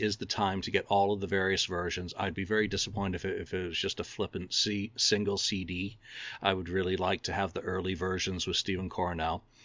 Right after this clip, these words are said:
even if he's now basically banished from, you know, our, our minds for his crimes. Um, but I would like the, the fully developed one. I would like the seventy-six, uh, you know, remix,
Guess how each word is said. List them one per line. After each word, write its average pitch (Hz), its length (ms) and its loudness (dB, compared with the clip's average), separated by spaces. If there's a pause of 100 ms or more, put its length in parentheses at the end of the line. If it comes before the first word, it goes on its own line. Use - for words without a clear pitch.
(160)
even 82 480 -2
if 80 160 -2
he's 80 340 -6
now 85 220 -2
basically 80 460 -2
banished 82 540 -2
from, 78 440 -2 (340)
you 85 140 -2
know, 76 420 -2
our, 85 200 -4
our 85 180 -2
minds 85 400 -2
for - 160 -4
his 78 120 -2
crimes. 90 720 0 (360)
Um, 95 500 2 (280)
but 123 240 6
I 110 60 8
would 110 220 6
like 104 240 4
the, 104 260 4
the 113 80 -2
fully 104 360 4
developed 85 520 2
one. 95 180 2
I 92 60 0
would 95 120 0
like 104 260 2
the 101 80 0
seventy-six, - 1080 2 (240)
uh, - 420 0 (460)
you 107 140 -2
know, 82 120 -2
remix, 85 640 0